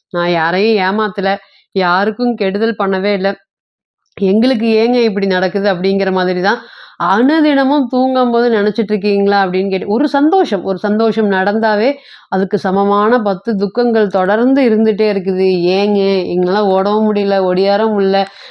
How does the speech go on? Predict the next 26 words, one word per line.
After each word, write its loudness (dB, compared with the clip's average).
ராகு 2
ஒரு 2
பக்கம், -2
இதுக்கு -2
மேல 0
அஷ்டமத்துல 0
ராகு, 2
அதே 0
போல 0
பொருளாதாரம் 0
சம்பந்தப்பட்ட -4
விஷயத்துல -2
கேது 0
ஒரு 0
பக்கம் -4
தடுக்கிறாரு. 0
பொறுமை, 2
சுறுசுறுப்புக்கான 0
பேர் 0
போன 0
எங்களுக்கு 2
இன்னைக்கு 2
ஏமாற்றம் 2
மட்டுமே 0
வாழ்க்கையில 0
மிஞ்சுதுங்க. -4